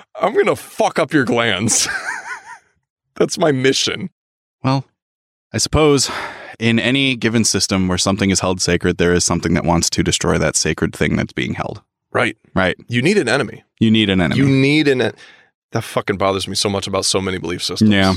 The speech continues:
Speaker 1: It's like, why? Why do you have to make an enemy out of, I understand you,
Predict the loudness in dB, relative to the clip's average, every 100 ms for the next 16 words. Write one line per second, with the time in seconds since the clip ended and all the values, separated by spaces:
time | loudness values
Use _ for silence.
0 | -2 -4 -2 -2 0 0 0 -6 -16 _
1 | _ _ _ _ 0 2 2 2 0 -2
2 | 0 0 0 0 0 0 -2 0 0 -2
3 | -6 -20 -6 -2 2 2 2 0 0 0
4 | -2